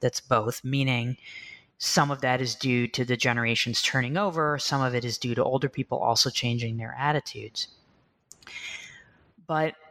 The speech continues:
I mean, that's a complete sea change for someone, say, in the silent generation versus someone in the millennial generation about whether they could come out if they were lesbian, gay, or bisexual. And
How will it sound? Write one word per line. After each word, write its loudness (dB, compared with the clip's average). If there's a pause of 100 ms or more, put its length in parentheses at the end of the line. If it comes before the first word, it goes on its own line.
(180)
I 0
mean, -2
that's -2
a 0
complete 0 (420)
sea 2
change -2
for 0
someone, 2
say, 2 (480)
in -4
the 0
silent 2
generation 2
versus 2
someone 2
in 0
the -2
millennial 2
generation 0 (680)
about 2
whether 2
they 2
could -4
come 0
out 2 (1120)
if 0
they 2
were 0
lesbian, 2
gay, 2
or 0
bisexual. 0 (720)
And 2